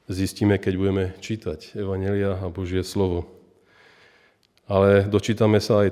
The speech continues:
to, že to bolo miesto, kde Pán Ježíš učinil mnoho divov. A potom je veľmi zaražajúce, že po tom všetkom, čo sa za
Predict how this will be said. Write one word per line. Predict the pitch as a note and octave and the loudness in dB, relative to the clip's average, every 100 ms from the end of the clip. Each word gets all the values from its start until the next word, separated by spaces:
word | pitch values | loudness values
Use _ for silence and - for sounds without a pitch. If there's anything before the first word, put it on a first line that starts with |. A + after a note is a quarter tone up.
| - | 2
to, | A2 A#2 | 2 2
že | G2 G2+ G2 - | 2 0 0 -4
to | - F#2+ | -6 0
bolo | G2+ F#2+ | 2 2
miesto, | F2+ F#2 - A2 | 2 0 -2 -4
kde | G2 F#2 | -2 -2
Pán | G2+ G#2+ | 2 2
Ježíš | G2+ G2 F#2+ G#2 A#2+ C#3+ - - _ _ _ _ _ _ _ _ _ _ _ _ - | 4 0 0 -2 -2 -6 -14 -20 _ _ _ _ _ _ _ _ _ _ _ _ -8
učinil | F#2+ - A2 A2 G#2+ | -6 0 2 4 4
mnoho | G2+ G#2 G2+ G2 | 2 0 0 -2
divov. | F#2+ F2 E2 E2+ - _ _ _ _ _ _ _ _ _ _ _ _ _ _ _ _ _ _ _ _ - - _ _ _ _ - | -2 -2 -4 -8 -16 _ _ _ _ _ _ _ _ _ _ _ _ _ _ _ _ _ _ _ _ -20 -20 _ _ _ _ -6
A | F#2+ F#2 F#2 F2 - - - _ _ _ _ _ | -2 2 2 -2 -8 -20 -20 _ _ _ _ _
potom | - - G#2+ | -4 2 4
je | G#2+ G2+ | 6 6
veľmi | G#2 A2+ B2 A2+ G2+ - - _ _ | 4 4 4 2 -2 -14 -20 _ _
zaražajúce, | F#2 - F#2 F#2+ F#2+ G2 G2+ - A#2 B2+ C3 - - - _ _ _ _ _ _ _ - | -10 -2 0 0 0 0 -2 2 4 4 0 -10 -20 -20 _ _ _ _ _ _ _ -12
že | F2 F#2+ G2 G2+ G2 | -6 -2 -2 -2 -2
po | G2+ | -2
tom | B2+ A#2+ A2+ | 2 2 2
všetkom, | A2 - C3 C3 | -2 0 0 2
čo | A2 - | 0 -2
sa | G2+ G#2+ G#2+ | -2 0 0
za | F#2+ G2+ G2+ F#2+ | 0 0 0 -2